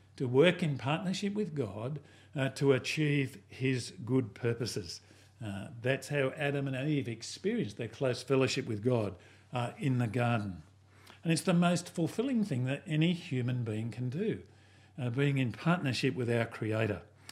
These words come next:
because that's what we were made for. So that's the first blessing, fellowship with God. The second, uh, is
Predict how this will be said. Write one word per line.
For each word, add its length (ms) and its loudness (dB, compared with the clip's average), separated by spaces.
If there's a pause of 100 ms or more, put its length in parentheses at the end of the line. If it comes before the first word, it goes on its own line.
(240)
because 200 -4
that's 300 4
what 180 2
we 140 -2
were 120 -2
made 300 -2
for. 240 -10 (420)
So 140 0
that's 280 4
the 160 0
first 400 6
blessing, 340 4
fellowship 440 2
with 140 -2
God. 220 0
The 60 -2
second, 600 2 (640)
uh, 240 -2
is 320 0